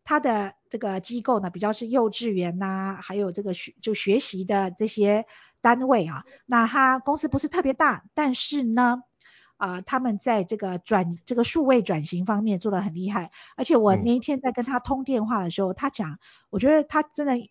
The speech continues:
Speaker 1: 一句，一句话讲中了，我觉得很多现在中小企业的心声。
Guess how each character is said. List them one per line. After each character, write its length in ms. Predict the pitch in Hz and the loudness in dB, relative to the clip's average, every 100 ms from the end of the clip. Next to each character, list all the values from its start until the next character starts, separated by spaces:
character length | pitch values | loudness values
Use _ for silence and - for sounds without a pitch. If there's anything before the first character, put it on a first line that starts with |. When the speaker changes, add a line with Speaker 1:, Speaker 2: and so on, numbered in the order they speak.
| _ | _
Speaker 1:
一 140 | 277 | -6
句， 280 | 240 - 240 | -6 -8 -10
一 80 | - | -6
句 120 | 262 | -2
话 180 | 269 247 | 0 0
讲 300 | 220 185 165 | -2 -4 -2
中 200 | 240 214 | 0 0
了， 140 | 190 175 | 0 -4
我 120 | 175 | -2
觉 120 | 208 | -2
得 100 | 220 | -2
很 160 | 202 175 | -2 -2
多 140 | 196 | -2
现 100 | 233 | 0
在 80 | 196 | -2
中 140 | 208 | -2
小 140 | 226 165 | -4 -4
企 160 | - | -2
业 80 | 180 | -2
的 80 | 170 | -2
心 260 | 175 175 | -4 -6
声。 160 | 185 190 | -6 -8